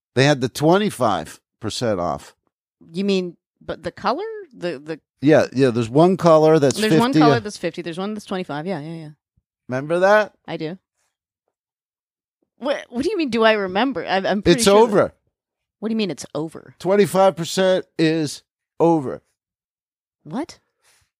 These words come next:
Speaker 1: They got rid of twenty-five percent. It's only fifty percent now, the one color.
Speaker 2: They got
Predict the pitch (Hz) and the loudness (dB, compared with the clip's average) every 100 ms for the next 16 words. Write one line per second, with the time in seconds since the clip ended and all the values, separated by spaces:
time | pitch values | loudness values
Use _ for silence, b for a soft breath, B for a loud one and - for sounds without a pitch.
0 | _ _ _ - 135 120 160 170 175 185 | _ _ _ -2 -2 2 2 2 0 -2
1 | 175 - 170 175 170 175 165 165 151 - | -2 -4 -2 -2 -2 -2 -2 -2 -6 0
2 | 175 165 147 147 135 123 - 156 - 151 | 0 0 -2 -2 -2 -6 -4 -6 -6 -10
3 | 139 143 - 151 131 - 107 101 110 117 | -8 -8 -6 -4 -4 -6 -8 -6 -8 -6
4 | 139 120 123 120 104 _ _ _ _ 180 | -8 -8 -8 -8 -8 _ _ _ _ -6
5 | 202 214 156 220 233 | 0 0 2 2 2